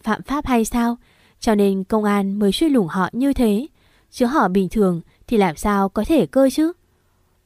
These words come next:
Và từ đấy, tôi chọn im lặng. Họ có hỏi, tôi cũng không nói, không trả lời thêm. Cũng may mấy người bác sĩ này nghĩ tôi bị chấn động tâm lý nên cũng buông tha, không có đi sâu hơn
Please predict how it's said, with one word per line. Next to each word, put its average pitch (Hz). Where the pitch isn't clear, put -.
Và 190
từ 180
đấy, 180
tôi 196
chọn 220
im 294
lặng. 208
Họ 240
có 220
hỏi, 233
tôi 202
cũng -
không 285
nói, 220
không 247
trả 220
lời 170
thêm. 220
Cũng 220
may 196
mấy 185
người 214
bác 247
sĩ 269
này 185
nghĩ 202
tôi 196
bị 208
chấn 196
động 277
tâm 277
lý 220
nên 196
cũng 214
buông 226
tha, 226
không 226
có 185
đi 233
sâu 208
hơn 196